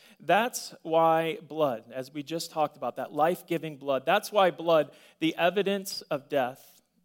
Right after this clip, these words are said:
is used so much in our tradition as believers, especially regarding the forgiveness of sins. See, in order for this forgiveness of sins, those ways in which that we have sinned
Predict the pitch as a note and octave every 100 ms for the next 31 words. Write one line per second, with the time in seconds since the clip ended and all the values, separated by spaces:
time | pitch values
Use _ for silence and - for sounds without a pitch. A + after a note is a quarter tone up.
0 | _ - D3 B2+ E3+ F3 - - F3 F#3+
1 | F#3+ E3+ E3+ - - D3+ C#3+ D3+ D3 C#3+
2 | D3 C#3+ - A#2+ A2+ C3+ C#3 D3 C#3 D3+
3 | D3 D#3+ A#2 - - - _ _ _ _
4 | C3+ - - F3 F3 F3+ F#3 F#3 F3 D#3
5 | C#3+ D3 C#3+ D3 D3 D3 - C#3+ C#3 C#3+
6 | C3+ C#3 C3+ C#3 C3 - - - - -
7 | - B2+ G#2+ - - - _ _ _ _
8 | _ _ _ _ _ _ - F#3 F3+ F#3+
9 | G3+ A3 A#3 A#3 G#3 G3 F#3+ F#3 - -
10 | F3 D3 F3 F3 F3+ F3 - E3+ - F3+
11 | D3+ D#3+ C#3+ E3 F3+ D#3+ E3 F#3+ G3+ G3
12 | F3+ F3+ - E3 E3 E3 D#3 D#3 - -
13 | F3+ F#3